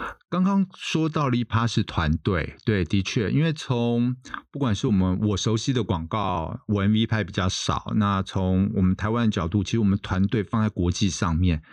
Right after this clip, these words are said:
台湾就是一个真的是 <laughs> 几个人就来打硬仗的这样子比较精简的一个团队。到了国际上面，其-，可以想象到你需要的人手、你需要调度的东西都放大了非常多倍。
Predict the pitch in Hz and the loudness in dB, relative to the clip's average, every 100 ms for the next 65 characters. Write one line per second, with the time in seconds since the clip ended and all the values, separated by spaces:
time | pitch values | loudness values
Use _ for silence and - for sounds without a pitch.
0 | - - 107 117 117 117 104 110 101 101 | -16 -6 -2 0 0 0 0 0 0 2
1 | 95 90 85 85 85 _ _ 120 123 104 | 2 2 0 -2 -4 _ _ 0 2 0
2 | - 107 - 104 104 - 113 104 113 107 | 0 2 0 -2 -6 -4 -2 0 2 2
3 | 104 107 123 110 95 95 87 104 110 95 | 2 2 2 0 0 -2 -2 2 2 2
4 | 104 92 87 92 92 85 80 80 - - | 2 2 2 2 2 2 2 0 -4 -2
5 | 104 - 120 120 101 82 85 87 80 82 | -2 0 0 0 0 0 0 0 0 0
6 | 85 92 - - - - - - 202 165 | 2 0 -4 -6 -4 -4 -8 -6 -4 -2
7 | 127 113 123 117 131 117 127 110 117 98 | -2 -2 -2 0 0 0 0 2 4 2
8 | 85 78 - - - 123 123 107 80 78 | 0 -4 -6 -6 -2 0 2 0 0 0
9 | 95 90 95 76 87 90 - 120 113 98 | 0 0 -2 0 2 2 2 -2 -2 0
10 | 87 87 92 - 95 80 80 76 104 98 | 0 2 2 2 0 2 2 2 -2 0
11 | 117 92 101 87 87 95 - 92 98 92 | -2 0 0 2 2 0 0 0 0 0
12 | 113 90 92 85 76 87 82 85 80 - | 0 0 0 -2 0 0 2 0 -2 -2
13 | 78 | -4